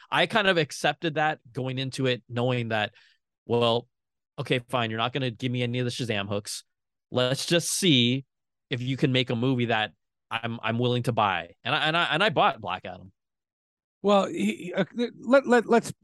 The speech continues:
Speaker 2: let's praise this movie where there is praise. I mean, the, the fact of the matter is, is, uh, the, the character of Adriana or Andrea To-, To-, uh,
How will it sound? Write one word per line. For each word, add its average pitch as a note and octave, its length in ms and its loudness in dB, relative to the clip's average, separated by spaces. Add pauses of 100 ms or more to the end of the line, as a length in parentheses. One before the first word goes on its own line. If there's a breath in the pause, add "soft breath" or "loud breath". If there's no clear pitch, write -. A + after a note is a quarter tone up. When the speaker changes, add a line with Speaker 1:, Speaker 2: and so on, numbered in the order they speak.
Speaker 2:
let's G#3 200 2
praise G3 300 6
this D#3 160 -2
movie D3+ 260 2
where C#3+ 160 0
there C3 180 -2
is B2 140 -6
praise. A#2+ 560 -4 (120)
I D#3 100 -2
mean, D#3 300 2 (120)
the, E3 220 2
the E3 120 0
fact A3+ 420 0
of F#3+ 60 -2
the F3+ 60 2
matter D#3+ 320 4
is, D3 340 2 (480)
is, D3 540 0 (220)
uh, C3 320 -6
the, C3+ 140 -2 (120)
the D#3 100 -2
character F3+ 640 4
of C3 120 -2 (120)
Adriana D3 760 2
or A#2+ 340 -4
Andrea C#3+ 720 2 (100)
To-, - 240 -4 (160)
To-, - 180 -12 (100)
uh, A#2+ 280 0